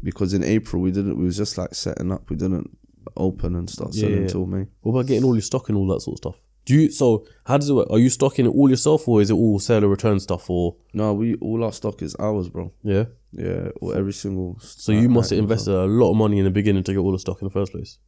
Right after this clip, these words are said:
Speaker 1: Yeah, yeah, we did. We put in some peas, man.
Speaker 2: Yeah, all the music peas straight there. Spotify
Speaker 1: Yeah,
Speaker 2: album
Speaker 1: yeah,
Speaker 2: straight
Speaker 1: yeah,
Speaker 2: in,
Speaker 1: yeah,
Speaker 2: in the
Speaker 1: li-,
Speaker 2: stock.
Speaker 1: literally, bro. Literally, yeah, yeah,
Speaker 2: I'm
Speaker 1: yeah.
Speaker 2: interested to know, yeah, how much of your business is repeat business? Because if you've built that trust relationship with someone,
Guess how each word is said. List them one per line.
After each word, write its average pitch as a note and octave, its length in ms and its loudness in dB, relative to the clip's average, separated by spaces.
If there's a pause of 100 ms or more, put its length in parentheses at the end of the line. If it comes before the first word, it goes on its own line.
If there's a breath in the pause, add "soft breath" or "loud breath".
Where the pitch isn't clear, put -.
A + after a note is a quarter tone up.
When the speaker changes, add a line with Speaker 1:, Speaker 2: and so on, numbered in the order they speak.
(120)
Speaker 1:
Yeah, G2+ 260 2
yeah, F#2+ 220 0
we F#2+ 160 -4
did. G#2+ 200 -4
We F#2+ 80 -8
put G#2 200 -4
in G2 100 -4
some - 260 -8
peas, G#2+ 280 -6
man. F#2+ 300 -10
Speaker 2:
Yeah, F#2+ 100 -6
all G#2 180 0
the G2 80 2
music G2 280 2
peas - 180 -6
straight G2 260 2
there. F#2 140 2
Spotify F#2 520 2
Speaker 1:
Yeah, F2 60 4
Speaker 2:
album F#2+ 320 2
Speaker 1:
yeah, E2+ 80 -2
Speaker 2:
straight - 320 6
Speaker 1:
yeah, C#3+ 60 10 (120)
Speaker 2:
in, D3 100 6
Speaker 1:
yeah, - 140 6
Speaker 2:
in B2 100 6
the A#2+ 40 4
Speaker 1:
li-, B2 40 6
Speaker 2:
stock. A#2+ 240 6
Speaker 1:
literally, G2+ 440 2
bro. F#2+ 160 -4
Literally, G2 640 -2
yeah, G2 320 -4
yeah, B2 60 0
Speaker 2:
I'm D3+ 100 2
Speaker 1:
yeah. E3+ 60 4
Speaker 2:
interested - 340 -2
to D#3 60 -4
know, D#3+ 120 6
yeah, G2+ 240 4
how B2 200 0
much D#3 200 0
of C#3 80 2
your A#2 100 4
business G#2 400 2
is F#2+ 60 -2
repeat F#2 340 0
business? E2+ 340 -2
Because F2+ 720 0 (100)
if G#2+ 180 -4
you've C#3+ 160 4
built B2 200 4
that - 180 -2
trust - 320 -2
relationship - 500 -2
with E2+ 120 -8
someone, F2 420 0